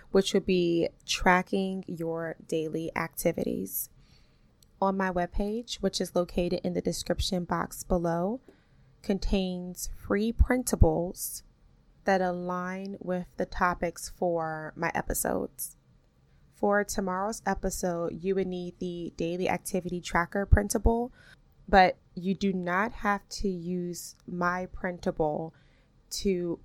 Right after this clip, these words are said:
follow along with the episode. It was created as a resource for you and anyone interested in how I did my daily activity tracking.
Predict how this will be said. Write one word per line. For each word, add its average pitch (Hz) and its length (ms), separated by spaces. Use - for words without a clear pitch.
follow 170 480
along 160 420
with 165 320
the 175 320
episode. - 720
It 190 100
was 185 180
created 185 640
as 170 440
a 165 440
resource 180 720
for 175 220
you 170 460
and 180 440
anyone 180 480
interested 180 580
in 185 120
how 170 360
I 175 280
did 175 280
my 175 460
daily 170 360
activity 165 720
tracking. - 520